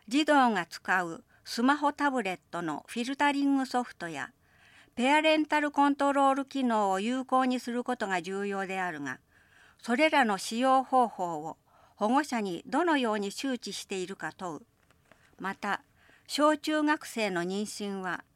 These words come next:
年間四百件あるというが、それを防ぐためには正しい性の知識が必要である。どのような性教育が行われているか問うとの質問に対し、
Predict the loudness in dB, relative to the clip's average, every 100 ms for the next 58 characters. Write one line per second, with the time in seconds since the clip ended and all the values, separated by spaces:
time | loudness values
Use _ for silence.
0 | _ -8 -2 0 0 2 0 0 -2 0
1 | 0 2 -2 -2 -6 -2 -2 -4 -8 -10
2 | -8 -8 -10 -12 _ _ _ _ _ -6
3 | -2 2 4 2 0 0 0 -2 -6 -6
4 | -6 -6 -6 -8 _ _ -4 0 2 2
5 | 0 -2 -2 0 0 2 0 -4 -8 -8
6 | -6 -6 -8 -12 -10 -8 -10 -12 -12 -16
7 | -20 _ _ _ _ _ _ _ -6 0
8 | 4 4 2 0 0 -4 -2 -2 -2 0
9 | 2 2 -2 -4 0 0 -2 -4 -2 -2
10 | -4 -8 -6 -6 -6 -8 -8 -10 -10 -12
11 | _ _ _ -2 -2 -2 -6 -8 -6 -6
12 | -6 -10 -8 -8 -8 -14 -14